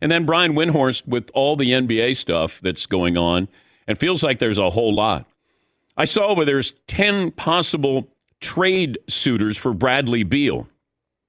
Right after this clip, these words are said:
if the Wizards blow things up. Uh,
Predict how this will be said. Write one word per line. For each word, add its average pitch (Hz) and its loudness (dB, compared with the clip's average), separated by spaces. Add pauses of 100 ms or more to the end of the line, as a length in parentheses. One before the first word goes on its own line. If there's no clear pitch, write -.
(220)
if 185 -2
the 147 0
Wizards 123 0
blow 120 0
things 104 0
up. 107 0 (1500)
Uh, 110 -4